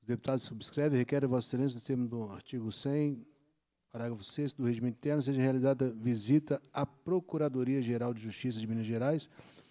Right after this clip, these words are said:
no município de Belo Horizonte, para tratar do novo acordo de reparação dos impactos causados pelo rompimento da barragem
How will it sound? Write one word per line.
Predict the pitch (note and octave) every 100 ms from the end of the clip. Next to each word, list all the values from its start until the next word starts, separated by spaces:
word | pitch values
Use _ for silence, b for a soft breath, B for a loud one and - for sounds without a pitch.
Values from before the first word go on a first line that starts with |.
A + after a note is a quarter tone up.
| b b b _
no | C3+ C#3
município | C3+ - C#3+
de | B2
Belo | C3
Horizonte, | B2 C3 C#3
para | D3+ C#3+
tratar | C3+ A#2+ - C3+
do | B2
novo | B2 C#3 C3+ A#2+
acordo | - C#3 D3+ C#3+ B2
de | A#2+
reparação | B2 C3 A#2 G#2 -
dos | B2 G#2
impactos | G#2+ - B2 A2+ -
causados | A#2+ G#2+ B2 A2+ - - b b b -
pelo | D3 C#3
rompimento | C3 C3 A#2+ B2+ -
da | C3
barragem | A#2+ A2+ B2+ B2+ B2+